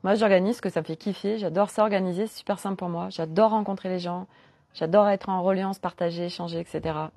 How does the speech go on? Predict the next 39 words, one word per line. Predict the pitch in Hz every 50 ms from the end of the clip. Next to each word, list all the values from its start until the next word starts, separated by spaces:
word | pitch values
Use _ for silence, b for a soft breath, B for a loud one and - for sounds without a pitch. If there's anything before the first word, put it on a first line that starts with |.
| _ -
Passer | 175 165 - 160
des | 156 156
bons | 147 160 170
moments. | 190 208 208 196 185 185 - _ _ _ _ _ _ _
Puis | - -
là, | 151 151 165
on | 165
a | 165
une, | 151 139 156 - -
une | - 170 160
nature | 165 160 160 160 - 190 160
absolument | 151 - - - 156 160 156 - -
incroyable | - 208 208 202 - 208 202 202 196 190
en | 185 180 175
Auvergne. | 170 170 170 175 175 - B B B B B B B B B B B -
On | - 151 160
va | 156 151
en | 147 147
profiter, | - - 202 190 - 208 190 - 202 196
il | 190
fait | - - 170 165
beau | 170 185
et | 180 170
tout. | - - - 185 - _ _ _ _ _ _ B B B B B B -
Donc | 233 247
moi, | 269 320
j'organise. | 277 285 247 208 208 202 196 175 175 190 - _ _ _ - - _ -
Voilà, | 196 175 160 180
j'ai | 196 202
envie. | 175 175 170 170 214 - - _ _ _ _ _ _ _ _ _ _ _ _ _
Voilà, | - 175 165 160 185 - - -
ben, | 220 175
j'organise. | 180 208 226 214 196 170 156 156 180 415 440 - - - _ _ _ -
Voilà, | - 151 - -
c'est | - - 190
un | 165 170
kiff | - - 262 269
pour | - 226 185
moi. | 175 156 170 208 339